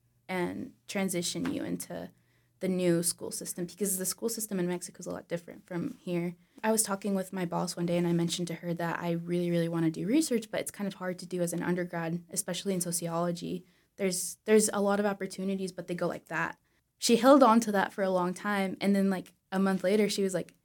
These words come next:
"Do you wanna do research with us?" And I was like, "You guys do research?" And she was like, "Yeah, we're doing this research on, um, language brokering and shared language erosion." And I kinda looked at her, and I was like, "I have no idea what you just said." <laughs> So she explained it to me. And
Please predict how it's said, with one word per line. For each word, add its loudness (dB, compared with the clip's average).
"Do 8
you 12
wanna 10
do 8
research 2
with 2
us?" 4
And 2
I 6
was 4
like, 0
"You 4
guys 8
do 6
research?" 4
And 2
she 0
was -2
like, -4
"Yeah, -2
we're 6
doing 4
this 4
research -4
on, -4
um, -4
language 6
brokering 0
and 0
shared 0
language 2
erosion." -4
And 2
I 4
kinda 4
looked 0
at 2
her, 4
and 0
I -2
was -6
like, -10
"I -8
have -6
no -4
idea -4
what -8
you -8
just -10
said." -4
<laughs> -6
So 8
she 4
explained 2
it 4
to -6
me. -6
And 6